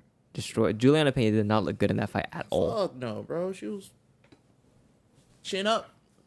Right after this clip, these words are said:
Speaker 2: legs up too.
Speaker 1: <laughs> Did you
Speaker 2: Right
Speaker 1: see the fight
Speaker 2: after.
Speaker 1: last Saturday?
Speaker 2: Her fight?
Speaker 1: No.
Speaker 2: She fought?
Speaker 1: Justin Gaethje versus
Speaker 2: Oh, I, um, I was at the homie's graduation, but the day after,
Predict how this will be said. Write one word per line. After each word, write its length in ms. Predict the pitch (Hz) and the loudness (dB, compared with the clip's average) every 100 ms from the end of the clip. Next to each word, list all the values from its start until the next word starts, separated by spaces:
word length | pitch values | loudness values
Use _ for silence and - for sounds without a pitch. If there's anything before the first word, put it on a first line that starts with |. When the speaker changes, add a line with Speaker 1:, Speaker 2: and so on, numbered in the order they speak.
| _ _ _ _ _ _ _ _ | _ _ _ _ _ _ _ _
Speaker 2:
legs 360 | - 147 170 143 | -4 -2 -2 -2
up 160 | 143 - | -6 -6
too. 300 | 151 110 - | -8 -6 -6
Speaker 1:
<laughs> 60 | - 165 - | 0 2 6
Did 220 | 233 - | 6 6
you 100 | 190 - - _ _ - - - - | 2 -2 -10 _ _ -18 -16 0 4
Speaker 2:
Right 100 | 151 | 6
Speaker 1:
see 100 | 180 | 6
the 80 | 160 | 8
fight 180 | 165 | 6
Speaker 2:
after. 40 | 135 | 8
Speaker 1:
last 160 | 139 151 | 6 6
Saturday? 380 | 151 185 208 - _ _ _ _ _ _ _ _ _ - | 4 4 2 -2 _ _ _ _ _ _ _ _ _ -4
Speaker 2:
Her 160 | 117 | -4
fight? 240 | 175 190 - _ - | -2 -6 -10 _ 0
Speaker 1:
No. 160 | 120 110 | 2 4
Speaker 2:
She 60 | |
fought? 280 | - 160 - - 165 | 2 -2 -6 -8 0
Speaker 1:
Justin 300 | 127 135 120 | 0 2 4
Gaethje 280 | 123 120 | 4 4
versus 460 | 113 110 107 101 107 | 2 2 2 0 2
Speaker 2:
Oh, 300 | 156 123 95 87 | 4 4 0 0
I, 260 | 131 127 - | 2 2 0
um, 480 | 123 117 107 101 107 - | 0 0 -2 -6 -8 -2
I 100 | 123 | 0
was 120 | 131 | 0
at 100 | 143 | -2
the 100 | 143 | -4
homie's 260 | 135 139 107 | -4 -6 -4
graduation, 680 | 120 110 107 120 113 92 87 _ - 85 | -2 -2 -2 -4 -6 -10 -12 _ -10 -4
but 260 | 104 - _ _ _ _ _ _ _ _ - | -4 -4 _ _ _ _ _ _ _ _ -12
the 80 | 104 | -6
day 320 | 110 113 107 | -2 0 -2
after, 520 | 104 107 - 98 87 | -4 -8 -8 -8 -8